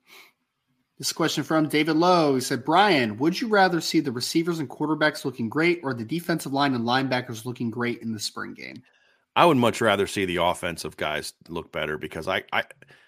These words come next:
Speaker 2: I feel like the D line and the linebackers are at least gonna have a baseline here that we know of. It's just, are they gonna get even better?
Speaker 1: Yeah.
Speaker 2: I, I, I'm cu-, more curious to see, like, the offense clicking. The other part, too, is it's just more fun.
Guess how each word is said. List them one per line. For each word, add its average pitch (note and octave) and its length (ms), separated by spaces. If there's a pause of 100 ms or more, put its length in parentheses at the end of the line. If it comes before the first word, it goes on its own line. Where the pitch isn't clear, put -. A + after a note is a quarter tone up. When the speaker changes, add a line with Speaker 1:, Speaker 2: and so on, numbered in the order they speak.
(140)
Speaker 2:
I D#3 120
feel G#3 100
like F#3 140
the B2 80
D C3 200
line A2+ 360
and G2 100
the F2+ 80
linebackers F#2+ 580
are F2+ 80
at D2 60
least G#2 180
gonna F#2+ 120
have F2+ 100
a E2 80
baseline D#2 640
here D#2+ 320
that D2+ 80
we C2+ 120
know D2+ 320
of. F#2 160
It's D#2+ 100
just, - 220
are F2+ 120
they E2 120
gonna D#2+ 160
get - 240
even E2+ 260
better? F2 480 (560)
Speaker 1:
Yeah. G2+ 200 (280)
Speaker 2:
I, G2 140 (340)
I, G#2 120
I'm A#2 120
cu-, - 220
more G2 180
curious F2+ 280
to - 20
see, F#2 100
like, E2 200 (260)
the G2 100
offense E2 440
clicking. B1 500 (420)
The - 80
other C3+ 120
part, A2+ 240
too, D#3 120
is - 160
it's - 140
just C#4+ 160
more C3 180
fun. A2 480